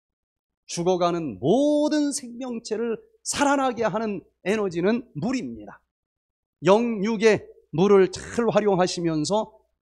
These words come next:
영적으로 육적으로 소생할 수 있는 우리 모두가 되시기를 바랍니다. 삼십 년 전에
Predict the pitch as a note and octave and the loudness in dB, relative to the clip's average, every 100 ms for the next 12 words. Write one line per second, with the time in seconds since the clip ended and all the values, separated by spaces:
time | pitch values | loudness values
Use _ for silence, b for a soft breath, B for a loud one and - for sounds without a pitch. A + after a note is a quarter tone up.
0 | D3+ F3+ G3+ - F#3+ F3 E3+ C#3+ D#3 _ | 4 4 4 -2 -2 -2 -2 -4 -8 _
1 | D#3+ C#3 C#3 A2 - _ _ - - - | -8 -4 -4 -6 -12 _ _ -14 -8 2
2 | D4 C#4 A#3+ B3 G3+ G3 - F3+ D3+ C#3+ | 2 2 -2 -4 -4 -6 -8 -6 -4 -2
3 | A3 B3+ - _ D#3+ G#3 G#3+ - _ C3+ | -2 -2 -8 _ 0 2 0 -2 _ 0
4 | E3+ F#3 F#3+ G3+ E3 C#3+ A#2 G2+ C#3 - | 2 2 4 4 4 -2 -6 -8 -8 -8
5 | B2 A2 A#2 B2 - _ _ _ _ _ | -12 -14 -16 -18 -20 _ _ _ _ _
6 | _ _ - G#3+ G#3 G3+ G3 F#3+ F#3 F#3 | _ _ -4 -4 -2 0 0 4 4 4
7 | F#3 | 4